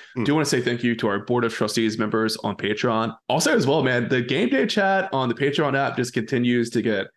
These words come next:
Speaker 2: uh, more and more fun and explosive each week. So if you're a patron at any tier and you haven't downloaded the app, definitely do so. It's fun. Uh, scroll through the introduction channel as well. It's cool to see, you know, what everyone's doing,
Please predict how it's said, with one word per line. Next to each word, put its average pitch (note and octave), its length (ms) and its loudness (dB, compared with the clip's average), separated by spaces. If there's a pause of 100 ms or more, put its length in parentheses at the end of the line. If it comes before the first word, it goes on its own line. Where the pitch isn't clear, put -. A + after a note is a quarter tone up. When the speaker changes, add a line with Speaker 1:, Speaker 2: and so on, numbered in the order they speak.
(280)
Speaker 2:
uh, G#2+ 260 0
more D#3+ 180 2
and E3+ 60 2
more C#3+ 160 2
fun C3 500 0
and A#2 80 -2
explosive A#2+ 560 -2
each G#2 340 -4
week. D3+ 300 2
So G#2 380 -2 (300)
if G#2 180 -2
you're B2+ 140 2
a - 20 -2
patron B2 540 0
at A2+ 180 0
any C#3+ 220 0
tier G#2 560 -2
and A2 160 -2
you A2+ 80 2
haven't G#2+ 160 -2
downloaded G#2 260 0
the G2+ 100 0
app, G2+ 300 -4
definitely A2+ 320 0
do G2+ 160 0
so. G#2 360 0
It's F#2 120 -6
fun. G#2+ 500 0 (360)
Uh, G#2+ 160 0
scroll A3+ 240 2
through D4+ 120 2
the G3+ 140 2
introduction D3+ 560 0
channel A2 320 0
as F#2+ 140 -2
well. G#2+ 220 0
It's G2+ 100 -4
cool C3 200 0
to A#2+ 80 2
see, G#2+ 560 0
you A2 120 -2
know, G#2 100 0
what A#2 140 2
everyone's A2+ 360 2
doing, A2 440 2